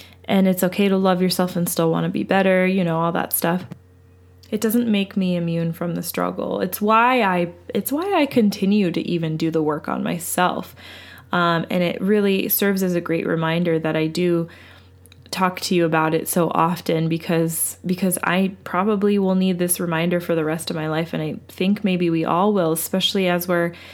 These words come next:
inundated with these images, these constant images of what, you know, other women look like, what kind of makeup they're using, what kind of clothes that they're wearing. Like, we see these beautiful women.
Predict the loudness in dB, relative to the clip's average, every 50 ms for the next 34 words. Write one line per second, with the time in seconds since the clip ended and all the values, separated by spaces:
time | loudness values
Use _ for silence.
0 | -20 -20 -20 -20 -8 -2 0 2 4 4 4 4 4 4 4 4 2 2 2 2
1 | 0 0 0 0 0 0 -2 -2 0 2 4 4 4 4 4 2 2 2 2 0
2 | 0 -2 -2 -4 -4 -4 -4 -2 0 0 0 0 0 -2 -2 0 0 0 0 0
3 | 0 0 0 0 0 0 0 0 2 2 0 -2 -4 -10 -18 -20 -20 -20 -20 -20
4 | -20 -10 -4 0 0 0 0 -2 -4 -8 -8 -8 -8 -8 -10 -16 -20 -12 -6 -2
5 | 0 0 0 0 0 0 0 -2 -2 -2 -2 2 2 2 2 2 2 2 2 2
6 | 2 2 4 4 2 2 2 2 2 2 2 0 -2 -4 -4 -2 -2 -2 0 0
7 | 0 -2 0 -2 -2 -2 0 0 0 2 2 0 0 0 0 -2 0 0 0 0
8 | 0 0 0 0 -2 -4 -4 -4 -2 0 0 2 0 -2 -2 -2 0 2 2 2
9 | 0 -2 -2 -2 0 0 0 0 0 0 0 -2 -2 -2 -4 -4 -6 -4 -2 0
10 | 0 0 0 0 2 2 2 2 2 0 0 -2 0 0 2 2 2 0 0 0
11 | 2 2 2 2 0 0